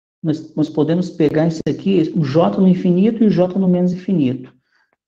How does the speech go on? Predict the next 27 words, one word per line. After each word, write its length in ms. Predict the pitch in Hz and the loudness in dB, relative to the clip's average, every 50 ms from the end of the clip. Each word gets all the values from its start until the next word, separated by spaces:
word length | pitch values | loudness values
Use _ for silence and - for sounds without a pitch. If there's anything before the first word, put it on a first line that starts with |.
| _ _ _ _ _ - 170 | _ _ _ _ _ -6 -4
Eu 60 | 170 | -4
só 180 | 170 - - | -4 -4 -6
preciso 240 | 190 196 - 220 220 | -6 -6 -4 -8 -8
saber 360 | 214 - - 185 175 170 185 | -6 -4 -2 -2 2 4 2
o 40 | 208 | 2
seguinte, 420 | 202 - 233 196 185 175 160 - - | 2 2 2 2 2 2 0 -2 0
quanto 380 | - 269 339 392 - - 294 | 2 2 2 2 2 2 2
vale 440 | - 151 147 160 156 156 151 147 143 | 2 2 0 0 0 0 0 -2 -4
esse 180 | 139 - - 131 | -8 -8 -8 -8
j 320 | 127 139 127 135 131 131 | -4 -2 -4 -2 -2 -2
no 100 | 139 135 | -2 0
mais 280 | 131 131 139 135 131 - | 0 0 0 -2 -6 -6
infinito 340 | - - 131 139 139 - | -6 -6 -4 -4 -4 -4
e 40 | 139 | -6
j 260 | 123 - 143 131 135 | -4 -4 -4 -4 -2
no 80 | 131 135 | -2 -2
menos 240 | 127 127 127 127 127 | -2 -2 -2 -4 -6
infinito? 500 | - - 131 120 117 110 107 - - - _ _ _ _ _ _ - | -6 -6 -4 -4 -4 -4 -8 -12 -14 -20 _ _ _ _ _ _ -8
Eu 60 | 175 | -6
só 140 | 180 202 190 | -4 -4 -4
tenho 160 | 202 226 214 | -2 -4 -4
que 80 | 220 | -2
lembrar 340 | 208 190 175 180 185 190 185 | 0 0 2 2 0 0 -4
quem 320 | - - 220 226 226 208 196 | -4 -2 -2 0 2 2 0
é 60 | 202 | 2
o 120 | 226 233 | 2 0
j. 720 | 196 160 170 151 156 160 170 160 - - 131 127 - - | 0 2 2 2 2 2 0 -2 -6 -8 -10 -10 -10 -16